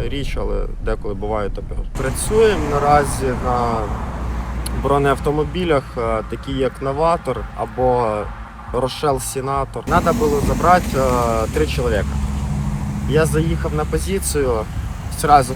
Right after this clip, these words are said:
хлопці мене зустріли, допомогли загрузити поранених. І при виїзді, е,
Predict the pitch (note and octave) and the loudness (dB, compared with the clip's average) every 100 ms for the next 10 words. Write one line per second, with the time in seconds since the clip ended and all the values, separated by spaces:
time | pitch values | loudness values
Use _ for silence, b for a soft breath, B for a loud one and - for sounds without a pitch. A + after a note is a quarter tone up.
0 | - D3 C#3 C#3 C#3 C3+ C#3 C#3 - E3 | 0 0 0 -2 -2 -2 -2 -2 -4 -2
1 | F#3 E3+ C3 - - - - - - - | 0 2 0 0 -4 -4 -4 -4 -4 0
2 | C3+ D3 C#3+ C#3+ D#3 D3 C#3 C#3 D3 D#3 | 2 2 2 2 2 2 0 0 0 2
3 | D3+ C#3+ - D3 F3 F3+ D#3 C3+ B2+ - | 2 2 2 4 6 6 2 2 0 0
4 | - - C3+ C#3+ C#3 - E3 - D3+ A#3+ | 0 0 0 2 2 2 2 2 4 4
5 | G3+ F#3 - G#3+ - | 4 0 2 2 2